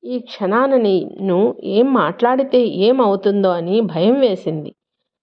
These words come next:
కానీ ఇప్పుడు చెప్పకపోతే సమయం మించిపోవచ్చు. మా నాన్నగారికి అల్జీమర్స్. ఇది వరకులాగా ఆయన ఉండడం లేదు.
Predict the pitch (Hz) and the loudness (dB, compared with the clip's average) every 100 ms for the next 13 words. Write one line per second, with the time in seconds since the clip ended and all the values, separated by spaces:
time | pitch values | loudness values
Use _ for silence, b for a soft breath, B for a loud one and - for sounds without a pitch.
0 | _ - 196 185 208 262 220 - 220 185 | _ -14 -8 -4 -4 -4 -8 -12 -10 -10
1 | 170 - 233 285 247 208 190 202 226 147 | -12 -8 -6 -4 -2 -2 0 -2 -2 -4
2 | 185 202 214 233 165 208 294 302 247 190 | 0 0 2 0 0 -2 -2 0 0 0
3 | 180 175 - _ _ _ _ _ _ _ | -4 -8 -12 _ _ _ _ _ _ _
4 | _ - 262 254 196 254 302 285 262 196 | _ -8 -4 -2 0 0 2 2 2 0
5 | - 196 247 - 196 196 220 226 175 - | -4 -2 0 0 0 0 2 2 2 -4
6 | - - _ _ 233 196 175 160 - 254 | -14 -20 _ _ -10 -6 -6 -6 -2 0
7 | 220 185 196 220 196 196 190 165 170 226 | 0 0 0 0 0 0 0 0 -2 0
8 | 277 254 185 160 | 0 2 2 -2